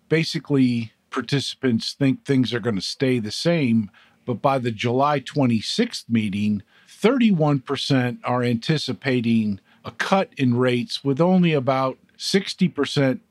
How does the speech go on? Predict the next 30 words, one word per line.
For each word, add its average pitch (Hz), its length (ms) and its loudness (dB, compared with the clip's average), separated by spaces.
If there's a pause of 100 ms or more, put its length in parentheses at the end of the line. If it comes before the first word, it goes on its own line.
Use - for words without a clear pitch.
remaining 131 580 2
the 120 80 0
same 123 520 2
and 101 240 -2 (200)
ten 185 260 0
percent 113 580 -2 (180)
looking 131 320 0
for 117 240 -2
another 113 640 0 (120)
increase. 147 880 -2 (340)
And 120 160 0
then 135 100 2
as 143 160 -2
we 135 120 -2
go 139 240 2
out 139 260 0 (160)
to 143 180 0
the 127 140 0
September 180 600 0
meeting, 156 600 0 (380)
the 135 120 -2
percentage 156 580 -2
of 135 140 -4
people 147 340 -2
anticipating 123 840 -2 (100)
cuts - 680 -4 (160)
rises 120 500 -2
to 107 100 -10
forty-seven 131 840 -2
percent. 139 580 0